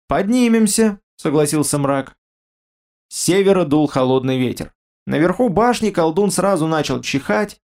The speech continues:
кашлять, ёжился и кутался в широкий плащ. Мрак с удовольствием рассматривал город и его окрестности. На горизонте блистают вершинами горы, странно чёрные, со сверкающими ледяными шапками.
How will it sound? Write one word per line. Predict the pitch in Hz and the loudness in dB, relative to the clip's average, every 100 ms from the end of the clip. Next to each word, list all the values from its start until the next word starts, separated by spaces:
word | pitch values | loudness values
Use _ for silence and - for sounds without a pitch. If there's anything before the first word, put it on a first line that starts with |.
| _ | _
кашлять, | 143 160 147 139 135 _ _ _ _ | -2 0 0 -4 -6 _ _ _ _
ёжился | - 262 311 294 254 269 | -2 2 2 0 0 0
и | |
кутался | 262 254 247 226 220 | 0 0 0 0 -2
в | |
широкий | - 131 131 147 147 | -2 -2 -2 -2 -6
плащ. | - - - - - _ _ _ _ _ _ | -4 -6 -6 -10 -14 _ _ _ _ _ _
Мрак | 131 139 185 185 | -4 0 0 0
с | 175 | 0
удовольствием | 147 147 160 - 147 143 | 2 4 2 0 -2 0
рассматривал | 139 135 143 139 139 131 131 | 0 -2 -2 0 0 0 0
город | 123 180 160 151 | 0 0 0 2
и | |
его | 143 139 135 | 2 2 2
окрестности. | 151 156 123 - - - - _ _ _ _ - | 0 0 -2 -6 -12 -14 -20 _ _ _ _ -6
На | 147 | -2
горизонте | 170 170 220 254 226 | 0 0 0 2 0
блистают | 170 151 - 190 185 | 0 -2 0 0 2
вершинами | 151 147 - 156 135 | 2 2 0 -2 -2
горы, | 123 135 165 165 151 _ _ - | 0 2 2 0 -4 _ _ -18
странно | - 143 160 151 151 | -4 -2 0 0 0
чёрные, | - 151 160 139 139 135 | 0 2 2 2 0 -2
со | 143 | -2
сверкающими | 131 135 - 151 165 147 - 139 | -2 -2 0 0 0 0 -2 -2
ледяными | 131 127 139 139 | -2 -2 -2 -2
шапками. | 131 139 127 - - | -2 -2 -4 -8 -14